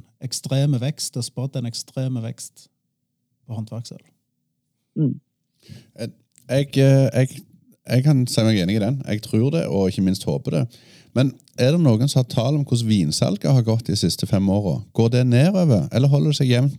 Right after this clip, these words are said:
Speaker 3: eller går oppover? For jeg tror at øldrikkere tar mer av vinmarkedet. Så
Speaker 2: Mm.
Speaker 3: jeg,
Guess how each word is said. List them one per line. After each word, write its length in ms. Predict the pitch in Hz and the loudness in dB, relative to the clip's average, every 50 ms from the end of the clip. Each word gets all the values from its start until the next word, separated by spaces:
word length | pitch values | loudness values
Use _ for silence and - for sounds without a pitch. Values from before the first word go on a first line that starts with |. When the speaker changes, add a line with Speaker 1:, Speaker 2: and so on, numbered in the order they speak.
| - - - | -8 -4 -2
Speaker 3:
eller 160 | 117 113 104 | 0 0 2
går 140 | 101 101 - | 0 -2 -2
oppover? 260 | - - 78 73 69 - | -2 -2 -2 -2 -2 -2
For 140 | - - | -2 0
jeg 240 | - 123 151 185 185 - | 0 2 0 0 -2 -6
tror 380 | - - 123 131 143 147 135 | -4 0 2 2 2 2 2
at 160 | 127 - - | 0 -2 -2
øldrikkere 720 | - - 87 85 76 71 - - 131 143 - - 107 101 92 - | -4 -2 0 0 0 -2 -2 -2 -2 -2 -2 -2 -4 -4 -4 -4
tar 160 | - 95 98 98 98 | -4 -4 -2 -2 -2
mer 240 | 95 92 95 107 110 | -2 -2 -2 -4 -6
av 160 | - 90 90 | -6 -6 -4
vinmarkedet. 560 | 87 78 71 64 85 113 - - - - - - _ _ _ _ _ _ _ _ _ _ _ _ _ _ _ _ _ _ _ _ _ _ _ - | -4 -4 -4 -4 -6 -6 -6 -6 -10 -10 -10 -12 _ _ _ _ _ _ _ _ _ _ _ _ _ _ _ _ _ _ _ _ _ _ _ -2
Så 80 | 196 175 | 0 2
Speaker 2:
Mm. 60 | 151 | 4
Speaker 3:
jeg, 140 | 127 131 - | 4 2 0